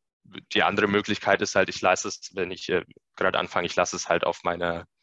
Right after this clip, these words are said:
auf der Börse liegen, wo ich diese Sachen gekauft habe. Und da ist dann halt wieder die, die Frage, man weiß oft nicht so wirklich, wie die das eigentlich verwahren, diese Börsen. Das heißt, wir brauchen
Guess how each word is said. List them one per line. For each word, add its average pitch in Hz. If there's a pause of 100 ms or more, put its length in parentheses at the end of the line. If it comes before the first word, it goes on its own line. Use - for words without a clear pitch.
(280)
auf -
der 92
Börse 92
liegen, 90
wo 87
ich 80
diese 82
Sachen -
gekauft -
habe. 85
Und 80
da 85
ist -
dann 87
halt 82
wieder 90
die, - (560)
die 92
Frage, 90
man 87
weiß 90
oft -
nicht 98
so 92
wirklich, 92 (420)
wie 95
die 92
das -
eigentlich 82 (580)
verwahren, 80
diese -
Börsen. -
Das -
heißt, - (100)
wir 95
brauchen 127